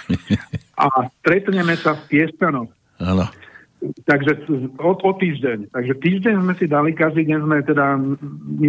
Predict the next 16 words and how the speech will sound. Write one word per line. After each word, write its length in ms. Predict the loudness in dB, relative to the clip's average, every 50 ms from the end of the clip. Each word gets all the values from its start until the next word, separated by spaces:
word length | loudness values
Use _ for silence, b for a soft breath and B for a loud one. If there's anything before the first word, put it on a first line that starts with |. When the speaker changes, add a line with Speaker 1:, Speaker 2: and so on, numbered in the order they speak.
| 4 4
Speaker 2:
sme, 80 | 2 0 -2
tuším, 480 | -4 -4 -2 0 0 0 0 -2 -2 0
my 60 | 0
sme 100 | 2 2 2
išli 120 | 0 0 -2 0
s 80 | 0
Palom 240 | 2 2 2 2 2
jednou 240 | 2 2 2 0 -2 -2
stranou, 320 | 0 0 2 2 2 2 0
bas-gitarista 880 | -2 -2 0 0 2 2 2 0 0 0 0 0 0 0 -2 -4 -4
s 40 | -2
bubeníkom 600 | -2 0 0 2 2 2 0 0 -2 -2 0 0
druhou 240 | 2 2 2 2 2 0 0
stranou. 400 | 2 2 4 4 2 2 0 -2 -2
Speaker 1:
Mhm. 400 | -2 0 2 2 4 4 2 2 B B B B _ _ _ _ _ _ _ _ _ _ _ _ _ _ _ _ 0
Speaker 2:
A 400 | 2 2 4 2 2 2 0